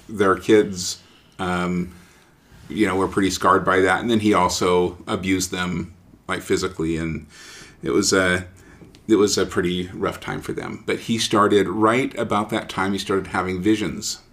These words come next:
So he w-, was born Brian David Mitchell, but he had vision that he should, he should be polygamist.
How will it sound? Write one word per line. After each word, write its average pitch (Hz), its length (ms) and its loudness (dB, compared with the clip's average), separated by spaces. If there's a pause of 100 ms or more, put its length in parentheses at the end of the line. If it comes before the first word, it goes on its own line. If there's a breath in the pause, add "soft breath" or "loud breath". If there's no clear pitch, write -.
So 101 260 2
he - 60 -6
w-, 110 220 4 (180 loud breath)
was 110 120 4
born 113 300 2
Brian 107 300 2
David 101 280 2
Mitchell, 101 560 0 (380 loud breath)
but 101 100 -2
he 95 120 2
had 117 420 0
vision 101 720 2 (280)
that 98 400 -2
he 107 260 -2
should, 95 680 0 (140)
he 107 80 -6
should - 160 -8
be 98 100 -4
polygamist. 87 640 -4